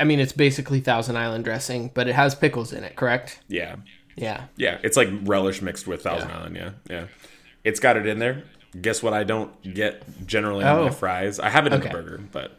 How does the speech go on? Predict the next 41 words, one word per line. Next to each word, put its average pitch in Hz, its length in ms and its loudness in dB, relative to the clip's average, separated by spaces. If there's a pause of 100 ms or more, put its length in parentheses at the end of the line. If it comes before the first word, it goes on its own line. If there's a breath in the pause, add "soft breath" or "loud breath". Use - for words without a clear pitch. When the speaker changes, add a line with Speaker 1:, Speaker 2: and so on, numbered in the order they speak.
Speaker 2:
I 90 80 -6
don't 90 100 -8
get 87 120 -4
it 85 60 -8
on 85 60 -10
my 87 120 -10
fries. 190 380 8 (140)
Speaker 1:
I, 185 140 12
I, 170 80 6
okay. 123 320 6 (100)
Speaker 2:
Like, - 160 2
I 113 80 6
don't, 117 240 2
I 117 60 2
don't 110 140 2
like, 98 160 0
like, 98 140 -4
animal 87 280 -8
style. 85 260 -8 (680)
Speaker 1:
I 147 120 2
feel 185 180 2
like 160 160 2
I 135 80 4
should 135 200 -4
probably 123 380 0
save 120 220 -2
this 120 140 -6
for 123 100 -8
the 117 120 -4
unpopular 113 520 -6
opinion. 120 460 -6 (1800)
A 147 60 -4
little 127 160 4
teaser. 131 480 0 (440 loud breath)
Uh, 120 340 6 (1040)
I 180 120 4
don't 208 300 4
get 202 200 4
animal 156 340 4
style 123 240 6
fries - 520 -4